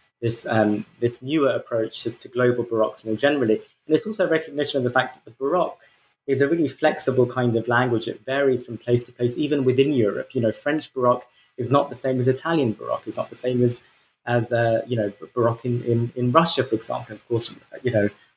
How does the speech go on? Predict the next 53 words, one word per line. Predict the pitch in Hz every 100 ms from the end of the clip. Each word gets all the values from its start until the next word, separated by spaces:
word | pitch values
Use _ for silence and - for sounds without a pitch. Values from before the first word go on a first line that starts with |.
| -
Russia | 123 - 123 117 113
i-, | 123 120
is, | 123 113 -
is | 139 107
Russian | 113 113 135
Baroque | 113 120 123 - _ - 120
even | 113 110 110 -
a | -
kind | 110 107
of | 104
European | 107 104 143 156
Baroque, | 160 175 175
or | 135
is | 123
it | 139
also | 143 160 - 110 104 - _ _
a | 120
non-European | 117 107 107 104 107 104
Baroque? | 101 71 -
You | 117 117
know, | 107 107 - - 76 -
all | 82 123
kinds | 131 123
of | 120
questions | - 117 120 107
are | 107
raised | 107 101 107
when | 101
we | 101 98 _ _ _
consider | 117 113 -
examples | 113 113 107 110 113
like | 107
the | 120
Russian | 175 139
example, | 120 - 95 95 101
and | 104
the | 104
same | 123 113 107 104 _ _ _
questions | 123 123 110
raised | 113 110
by | 113 113
the |
Ottoman | 147 - 120
Baroque, | 98 101 -
because | _ 117
let's | 127 -
not | - -
forget | - -
the | 117
Ottomans | 110 - 104 101
are | 104 107
in | 151 160
Europe. | 117 104 - 73